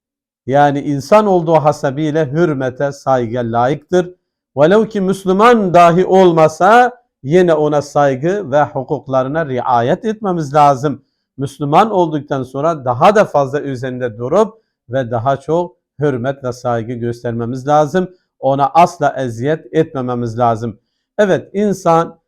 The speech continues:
demek ki insanın ö-, kötü ölümüne sebebiyet olan dört şey vardır. Onlara dikkat etmemiz lazım. Namaza dikkat etmemek, namazı önemsememek.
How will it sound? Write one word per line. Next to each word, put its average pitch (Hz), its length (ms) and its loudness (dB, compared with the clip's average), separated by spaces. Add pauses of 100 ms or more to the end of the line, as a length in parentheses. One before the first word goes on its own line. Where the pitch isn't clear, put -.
(180)
demek 175 300 0
ki 170 100 -6
insanın 165 800 -2 (100)
ö-, 151 220 -2 (520)
kötü 175 280 0
ölümüne 139 540 0
sebebiyet 156 680 0
olan 175 480 2 (360)
dört 180 460 0
şey 151 360 0
vardır. 175 520 4 (280)
Onlara 143 480 2
dikkat 139 380 0
etmemiz 156 460 -4
lazım. 170 460 2 (200)
Namaza 160 880 4 (600)
dikkat 135 420 0
etmemek, 170 640 0
namazı 127 500 -2
önemsememek. 160 1000 -2